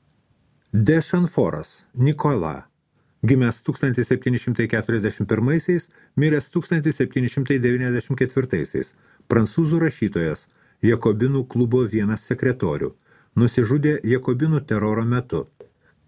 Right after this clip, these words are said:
Autorius po mirties išleistų maksimų ir minčių,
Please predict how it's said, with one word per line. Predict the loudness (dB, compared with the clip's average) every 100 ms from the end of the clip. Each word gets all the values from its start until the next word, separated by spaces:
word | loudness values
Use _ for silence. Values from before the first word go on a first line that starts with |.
| _ _ _ _ _ _ _ _
Autorius | 2 2 4 2 0
po | -2 0
mirties | 0 0 0 -2 -2
išleistų | -4 0 0 0 -2 0
maksimų | 0 0 0 -4 -2 0 0 0
ir | 0
minčių, | 2 0 -2 -4